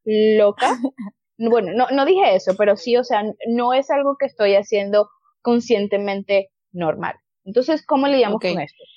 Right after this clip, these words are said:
Speaker 3: Bueno, para empezar, hay que recordar que estas emociones están siendo consecuencia de un pensamiento. Por ejemplo, tú te enojaste, me imagino, aquí voy a asumirlo, me, tú me dirás,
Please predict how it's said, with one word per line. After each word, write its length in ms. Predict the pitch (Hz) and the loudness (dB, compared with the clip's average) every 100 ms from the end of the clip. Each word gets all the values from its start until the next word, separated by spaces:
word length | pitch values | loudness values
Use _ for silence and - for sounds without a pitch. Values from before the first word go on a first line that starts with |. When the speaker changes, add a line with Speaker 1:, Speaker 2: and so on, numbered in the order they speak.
| _ _ - | _ _ -4
Speaker 3:
Bueno, 240 | 214 214 | -2 0
para 220 | 220 220 | -2 -4
empezar, 560 | 220 208 220 214 233 190 370 - | -6 -8 -10 -10 -10 -10 -12 -6
hay 260 | - 202 | -4 -4
que 100 | 196 | -4
recordar 680 | 247 285 262 202 190 208 247 _ _ | -4 -4 -4 -2 -2 -2 -6 _ _
que 460 | 220 208 208 202 - _ - | -6 -4 -6 -10 -14 _ -12
estas 300 | 220 285 311 | -10 -10 -12
emociones 760 | 302 220 226 208 208 277 330 _ - | -12 -12 -14 -16 -16 -16 -20 _ -8
están 380 | 226 - 220 | -8 -4 -6
siendo 260 | 220 254 269 | -6 -8 -6
consecuencia 880 | 294 320 294 233 202 202 240 247 254 | -8 -10 -10 -10 -10 -10 -10 -12 -12
de 360 | 202 202 190 - | -6 -4 -4 -8
un 320 | - 202 202 202 | -10 -10 -10 -6
pensamiento. 960 | 220 233 233 185 180 190 202 180 170 _ _ _ _ _ _ | -4 -4 -8 -8 -6 -4 -6 -10 -14 _ _ _ _ _ _
Por 120 | - 226 | -2 -2
ejemplo, 380 | 254 220 196 | 0 -2 -2
tú 100 | 214 | 0
te 80 | 240 | 0
enojaste, 560 | 285 285 269 220 220 285 | -2 -4 -2 -2 -2 -6
me 100 | 208 | -4
imagino, 460 | 190 180 185 185 170 | -6 -8 -10 -12 -12
aquí 160 | 170 190 | -10 -6
voy 180 | 208 | -4
a 140 | 233 233 | -2 -4
asumirlo, 580 | 214 185 175 175 208 330 403 | -6 -10 -10 -10 -10 -12 -12
me, 220 | 233 185 | -10 -10
tú 100 | 156 | -6
me 120 | 190 208 | -4 -2
dirás, 440 | 185 185 311 | -2 -4 -6